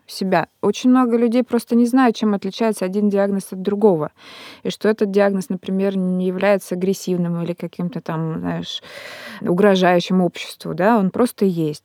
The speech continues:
Почему так общество реагирует? Потому что страшно. То есть нужно, чтобы общество больше знало.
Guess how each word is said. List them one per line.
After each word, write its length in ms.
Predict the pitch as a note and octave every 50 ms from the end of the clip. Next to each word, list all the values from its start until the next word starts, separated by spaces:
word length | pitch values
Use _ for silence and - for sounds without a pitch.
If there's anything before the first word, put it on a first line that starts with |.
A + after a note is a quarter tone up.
| _ _ _ - -
Почему 320 | - - - A#3+ B3 A#3+
так 180 | A3 F#3 - G#3
общество 320 | F#3 - - - - F#3
реагирует? 480 | F#3 F#3 F#3+ G3+ A3+ D#4+ G#4 G4 B3 -
Потому 240 | - - F#3 G#3 C#4+
что 200 | - - - F4
страшно. 680 | - - - G#3 F#3 F3 E3 D#3+ - - - F3 - - _ _ _ _ _ -
То 200 | - G#3 G3 E3+
есть 300 | F3 F3+ - _ - - _ -
нужно, 300 | F3+ G3+ B3 C4+ D#4 D#4
чтобы 340 | - - B3 A3 G#3+ G#3 G3+
общество 440 | A3 D4 - - E4+ - - - A3
больше 440 | G3+ G#3+ B3 B3 - - - D#4+ D4+
знало. 580 | C4 A3+ G3+ F#3 F3+ E3+ E3 E3 E3 F3 G3